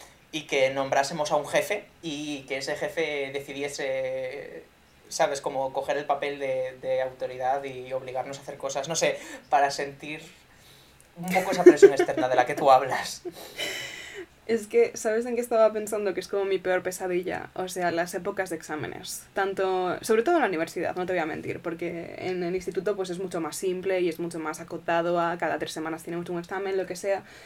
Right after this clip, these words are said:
Speaker 2: Y en la universidad es más bien como tener algo parecido a la ebau, obviamente con muchísima menos presión, dos veces al año. Entonces, a mí lo que me pasaba en época de exámenes que me frustraba mucho es que yo nunca he sido capaz de estar estudiando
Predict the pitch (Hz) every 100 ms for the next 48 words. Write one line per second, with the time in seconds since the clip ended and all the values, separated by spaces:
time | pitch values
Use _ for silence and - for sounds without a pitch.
0 | - - - - - - 240 233 220 214
1 | 214 208 202 190 180 - - 220 226 220
2 | 226 240 240 262 277 254 247 247 262 254
3 | 240 240 254 220 202 208 220 240 - _
4 | - 208 233 240 226 220 226 220 214 208
5 | 208 220 233 233 196 185 196 190 185 190
6 | 202 202 196 196 - 196 196 214 220 226
7 | - 196 190 180 170 170 139 120 - -
8 | 208 220 294 - 220 262 311 302 269 254
9 | 262 214 208 233 240 226 247 202 175 175
10 | 175 175 220 247 233 269 226 233 - 208
11 | - 247 - - - - 190 240 262 240
12 | 240 220 208 202 190 202 185 185 - 180
13 | 175 160 -